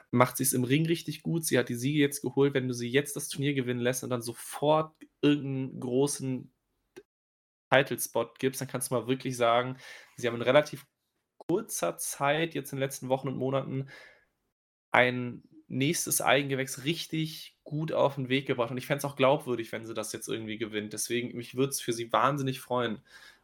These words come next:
Äh, ich hatte ja auch schon mit Julian drüber geredet, dass eine Sky Blue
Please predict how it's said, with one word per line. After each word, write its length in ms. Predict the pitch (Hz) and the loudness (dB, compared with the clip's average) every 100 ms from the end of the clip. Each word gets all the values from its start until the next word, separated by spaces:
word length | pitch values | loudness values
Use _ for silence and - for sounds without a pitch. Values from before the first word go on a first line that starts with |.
| _ _ 123 | _ _ 4
Äh, 220 | 120 117 | 6 4
ich 80 | - | -2
hatte 120 | 131 | -2
ja 40 | |
auch 40 | 127 | -2
schon 120 | 123 | -2
mit 100 | 117 | 0
Julian 260 | 143 143 | 2 4
drüber 180 | 120 113 | 2 0
geredet, 340 | 113 110 117 117 | 2 2 0 0
dass 480 | 107 - - - - | -2 -2 -4 -10 -6
eine 140 | 123 | 0
Sky 320 | - 120 120 | 4 6 6
Blue 460 | 113 120 131 139 | 4 0 0 0